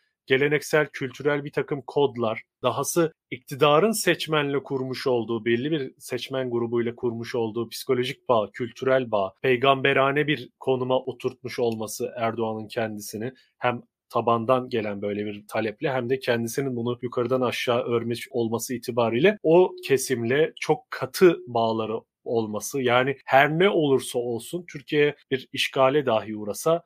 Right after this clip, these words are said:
ekonomik olarak çok daha kötü günler görsek dahi kaybetmeyeceği bir seçmen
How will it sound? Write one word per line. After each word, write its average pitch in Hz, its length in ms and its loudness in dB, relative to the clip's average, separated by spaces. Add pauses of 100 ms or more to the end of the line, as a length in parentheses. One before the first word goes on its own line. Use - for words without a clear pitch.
(140)
ekonomik 135 480 -6
olarak 120 360 -2
çok - 240 -4
daha 123 200 0
kötü 117 260 -6
günler 113 360 -6 (100)
görsek 113 480 -6
dahi 117 360 -4 (160)
kaybetmeyeceği 123 840 -2
bir 139 60 -8
seçmen 123 600 -4